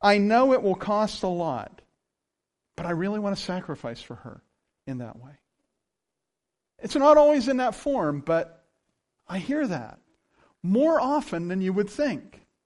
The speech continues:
And here's what that man is saying. He's saying, "I know that sacrifice has a cost, but there is a joy in sacrificing for someone you love."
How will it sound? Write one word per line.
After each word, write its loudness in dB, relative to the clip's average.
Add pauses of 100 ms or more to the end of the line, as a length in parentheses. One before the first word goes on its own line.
(840)
And -10
here's 0
what 0
that 0
man -2
is -8
saying. -6 (1000)
He's 2
saying, 2 (840)
"I 2
know 6
that 0
sacrifice 0
has -2
a -8
cost, -4 (800)
but -18
there 0
is -2
a 2
joy 0
in -8
sacrificing -10 (260)
for -10
someone -6
you -10
love." -16